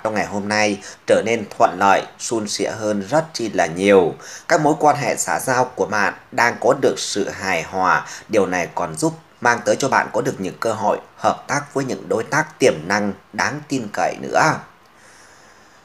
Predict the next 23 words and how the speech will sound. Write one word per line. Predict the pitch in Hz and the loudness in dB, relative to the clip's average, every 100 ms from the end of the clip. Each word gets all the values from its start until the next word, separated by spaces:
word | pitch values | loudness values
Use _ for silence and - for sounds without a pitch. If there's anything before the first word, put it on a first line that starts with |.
| _ | _
Tuy | - 160 | 0 4
nhiên | 156 156 143 | 6 6 6
á, | 160 - - | 2 2 0
trong | 156 135 | 2 4
vận | 117 - | 4 2
trình | 107 95 | -2 -2
ngày | 92 | -2
thứ | 117 | 0
năm | 143 139 117 | 0 0 0
này | 107 85 | 0 0
với | 80 - 90 | -4 -6 -2
bạn | 143 110 | 0 0
tuổi | 101 | -2
Tý | 95 92 131 - - _ | -2 -2 -2 -6 -16 _
cũng | 123 - | 2 4
đang | 135 127 | 0 2
gặp | - 143 | 0 0
ngày | 131 | -4
có | 117 - | -2 -2
Tỵ | 98 80 | -4 -4
Kim | 131 127 113 | -4 -4 -4
chiếu | 104 113 | -6 -2
mệnh, | 139 139 | 4 4